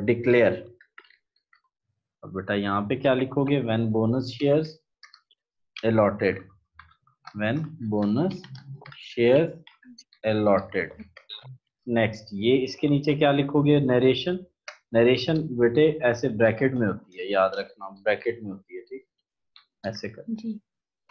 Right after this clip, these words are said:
Speaker 1: अच्छा, इसकी entry क्या लिखोगे? When amount receive, when amount receive from shareholder, यानी पैसे receive कर रहे हैं।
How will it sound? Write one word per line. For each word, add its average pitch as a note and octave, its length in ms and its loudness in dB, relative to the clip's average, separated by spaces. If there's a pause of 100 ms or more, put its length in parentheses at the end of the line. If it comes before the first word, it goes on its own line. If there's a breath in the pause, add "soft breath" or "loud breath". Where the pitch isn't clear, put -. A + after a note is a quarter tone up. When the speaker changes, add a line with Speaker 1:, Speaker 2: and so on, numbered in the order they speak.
(2750 loud breath)
Speaker 1:
अच्छा, F3 200 0
इसकी D3 300 4
entry E3 320 4
क्या F3 200 4
लिखोगे? D#3 520 4
When C3 440 2 (680)
amount C#3 380 4
receive, C#3+ 680 4
when B2+ 180 6
amount C#3 540 2
receive D3 360 0
from C#3+ 260 0
shareholder, G#2+ 640 2
यानी C#3+ 140 0
पैसे D3 360 4
receive F#3 380 -2
कर A2 140 4
रहे B2 120 -8
हैं। - 140 -18